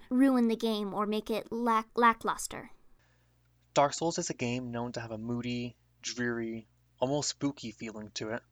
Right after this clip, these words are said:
Speaker 2: And rightfully so. Throughout the game, you are forced to endure whilst fighting skeletons, demons, snakes, all sorts of spooky stuff.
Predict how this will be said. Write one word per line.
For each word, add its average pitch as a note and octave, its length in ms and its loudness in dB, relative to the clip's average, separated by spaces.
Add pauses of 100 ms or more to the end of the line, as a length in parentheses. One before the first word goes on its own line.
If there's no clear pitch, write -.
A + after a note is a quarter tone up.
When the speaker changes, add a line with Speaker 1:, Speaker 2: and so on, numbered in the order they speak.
(920)
Speaker 2:
And C3+ 180 -2
rightfully C#3 380 0
so. G#2+ 400 -2 (500)
Throughout C3 360 2
the C#3 100 -4
game, A#2 320 -4
you B2 80 -4
are A2+ 80 -2
forced B2 400 -4
to C3 140 -8
endure A2+ 440 -6
whilst A#2 380 -4
fighting A2+ 260 -8
skeletons, A#2 800 -6 (100)
demons, A2+ 640 -8
snakes, - 600 -6 (200)
all C3+ 140 0
sorts C#3 320 -2
of A2+ 80 -10
spooky - 400 -12
stuff. - 360 -6